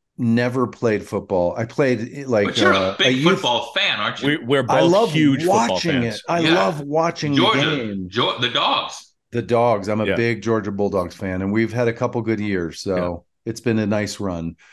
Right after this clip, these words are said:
Speaker 3: Yeah.
Speaker 1: For forty-one years before that, it was not a good run, <laughs> but, but
Speaker 3: Yeah.
Speaker 1: we've, we've had a good couple years. Um, yeah, I, I, uh, I, I couldn't play football.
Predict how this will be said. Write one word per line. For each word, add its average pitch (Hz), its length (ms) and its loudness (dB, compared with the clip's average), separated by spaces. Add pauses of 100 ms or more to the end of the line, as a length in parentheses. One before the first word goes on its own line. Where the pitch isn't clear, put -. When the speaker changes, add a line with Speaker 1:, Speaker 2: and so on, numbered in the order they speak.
(120)
Speaker 3:
Yeah. 107 60 -8
Speaker 1:
For 151 120 0
forty-one 170 640 2
years 147 240 2
before 123 420 0
that, 98 200 0
it 95 80 -4
was 104 160 -6
not 110 320 2
a 101 60 -2
good 92 180 -6
run, 95 200 -4 (180)
<laughs> 247 200 -14
but, 156 140 -4 (440)
but 104 120 0
Speaker 3:
Yeah. 113 300 -2
Speaker 1:
we've, 143 180 0 (220)
we've 233 200 2
had 180 160 2
a 147 60 2
good 123 320 -2
couple 117 240 -4
years. 98 220 -4 (400)
Um, 135 500 0 (300)
yeah, 175 160 2
I, 196 480 -2
I, 165 340 2
uh, 127 380 2 (280)
I, 127 200 -6
I 127 100 0
couldn't 110 360 -2
play 95 220 -2
football. 82 580 -6